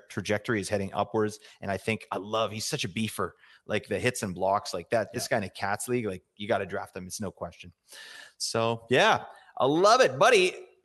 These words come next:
Speaker 1: I had a good time talking to you, man. These are, uh, I love this type of stuff. Uh, like, we went a little bit long here, so thank you for your time. I really appreciate that. But
Speaker 2: Yeah,
Speaker 1: this
Speaker 2: yeah,
Speaker 1: is,
Speaker 2: for
Speaker 1: like,
Speaker 2: sure.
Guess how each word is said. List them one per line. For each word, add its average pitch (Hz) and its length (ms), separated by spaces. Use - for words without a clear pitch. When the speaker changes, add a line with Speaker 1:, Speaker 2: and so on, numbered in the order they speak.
Speaker 1:
I 131 160
had 185 80
a 180 40
good 180 160
time 175 180
talking 180 340
to 139 80
you, 120 80
man. 117 200
These 156 220
are, 139 240
uh, 120 300
I 127 120
love 139 360
this 139 160
type 123 180
of 120 60
stuff. 123 380
Uh, 117 180
like, 117 160
we 131 100
went 135 160
a 131 60
little 135 200
bit 139 120
long 123 300
here, 127 220
so 110 220
thank 120 240
you 120 60
for 127 100
your 107 80
time. 117 340
I - 40
really 107 160
appreciate 104 540
that. 92 240
But 127 80
Speaker 2:
Yeah, 139 60
Speaker 1:
this 127 120
Speaker 2:
yeah, 156 100
Speaker 1:
is, 104 80
Speaker 2:
for 104 60
Speaker 1:
like, 95 120
Speaker 2:
sure. 139 180